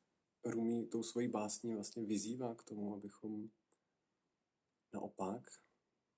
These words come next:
se na tahle ta místa učili dívat, učili od nich neodvracet pohled,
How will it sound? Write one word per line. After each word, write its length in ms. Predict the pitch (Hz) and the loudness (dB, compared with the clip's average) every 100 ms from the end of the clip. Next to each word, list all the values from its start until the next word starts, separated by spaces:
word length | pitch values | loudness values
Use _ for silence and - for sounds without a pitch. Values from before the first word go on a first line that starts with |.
| _ | _
se 480 | - - 104 95 95 98 104 _ _ _ _ _ _ _ _ _ - | -6 -4 0 0 0 -4 -8 _ _ _ _ _ _ _ _ _ -16
na 80 | |
tahle 280 | 98 101 101 | -8 -4 -4
ta 120 | 98 | -2
místa 680 | 101 101 - - 104 101 104 117 _ _ _ _ _ _ _ _ _ | 2 2 2 -2 -2 -2 -4 -10 _ _ _ _ _ _ _ _ _
učili 320 | - - 107 101 | -8 -4 0 2
dívat, 600 | 98 98 95 104 - _ _ _ _ - _ _ _ _ _ | 4 4 2 0 -6 _ _ _ _ -20 _ _ _ _ _
učili 320 | - - 104 98 | -12 -4 0 0
od 100 | 98 | 0
nich 200 | 104 - | -2 2
neodvracet 580 | 101 101 101 101 104 - | 2 4 2 -2 -8 -8
pohled, 520 | 104 98 95 123 | -8 -6 -8 -12